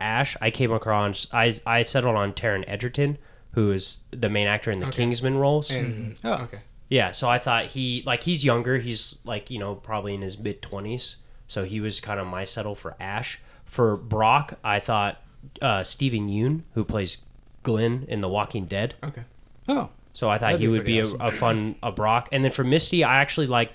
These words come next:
Speaker 1: uh, Chloe Grace Moretz. I think if you can dye her hair red, she kinda has that little bit of a Misty look
Speaker 3: Who's
Speaker 1: to
Speaker 3: she?
Speaker 1: her.
Speaker 3: Who?
Speaker 1: She's from Kick-Ass.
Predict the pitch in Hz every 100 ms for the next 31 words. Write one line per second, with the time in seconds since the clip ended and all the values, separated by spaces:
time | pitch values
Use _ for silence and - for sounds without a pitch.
0 | - 127 107 101 135 120 113 110 104 101
1 | 92 85 - - - - - - - -
2 | - - 107 - 117 110 104 110 107 101
3 | 107 110 110 104 110 107 98 95 107 101
4 | 90 - - - 110 104 101 95 95 90
5 | 95 104 95 95 90 92 95 98 - 85
6 | 82 80 - 143 139 - 160 160 160 156
7 | - 147 - 160 151 139 - - 117 -
8 | 123 95 62 - -